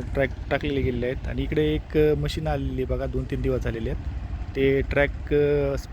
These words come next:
स्टेबल आणि सेट करण्याची मशीन आहे पूर्ण, बघू शकता. आणि इथपर्यंत पूर्ण नवीन, अ, ट्रॅक, अ, जुने ट्रॅक काढून नवीन ट्रॅक, अ, हातरण्याचं काम पण झालेलं आहे बघा पूर्ण.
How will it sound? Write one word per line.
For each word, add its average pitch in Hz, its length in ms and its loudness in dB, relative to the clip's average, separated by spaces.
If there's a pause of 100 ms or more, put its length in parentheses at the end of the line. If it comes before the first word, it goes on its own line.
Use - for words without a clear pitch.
(100)
स्टेबल 147 500 2
आणि 135 280 -2
सेट 151 200 0
करण्याची 143 420 -2
मशीन 131 260 -4
आहे 120 80 -2
पूर्ण, 123 300 -6 (920)
बघू 123 140 -2
शकता. 131 400 -4 (4000)
आणि 151 340 2
इथपर्यंत 175 420 2 (340)
पूर्ण 185 200 2
नवीन, 180 480 4
अ, 180 180 4
ट्रॅक, 175 380 2
अ, 175 380 6 (540)
जुने 156 140 2
ट्रॅक 160 200 0
काढून 160 260 2
नवीन 160 180 2
ट्रॅक, 165 340 2
अ, 160 80 6
हातरण्याचं 151 420 2
काम 160 220 2
पण 156 200 2
झालेलं 139 280 2
आहे 135 80 2
बघा 127 180 0
पूर्ण. 127 280 -2